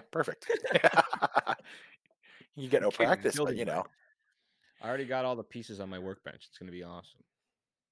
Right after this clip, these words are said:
Speaker 1: Yeah.
Speaker 2: I haven't built a copter in, like, two years, I'm super scared to plug in Betaflight and see all the smoke come out again, so I'm, I'm gonna be on the
Speaker 1: Nah.
Speaker 2: Discord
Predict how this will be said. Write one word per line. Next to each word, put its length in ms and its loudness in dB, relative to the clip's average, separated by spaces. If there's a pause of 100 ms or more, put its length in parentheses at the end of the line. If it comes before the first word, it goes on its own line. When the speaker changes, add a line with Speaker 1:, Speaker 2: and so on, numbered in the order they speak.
Speaker 1:
Yeah. 180 2
Speaker 2:
I 120 4
haven't 220 6
built 200 2
a 40 2
copter 440 2
in, 100 -2
like, 280 -8 (680)
two 240 -4
years, 380 0
I'm 100 -8
super 300 -8
scared 300 -4
to 80 -8
plug 240 -6
in 120 -8
Betaflight 540 -8
and 160 -16
see 260 -12
all 120 -8
the 80 -12
smoke 380 -16
come 120 -16
out 140 -14
again, 320 -16
so 420 -20
I'm, 160 -16 (100)
I'm 100 -10
gonna 140 -8
be 140 -8
on 120 -6
the 80 -10
Speaker 1:
Nah. 140 -10
Speaker 2:
Discord 440 -12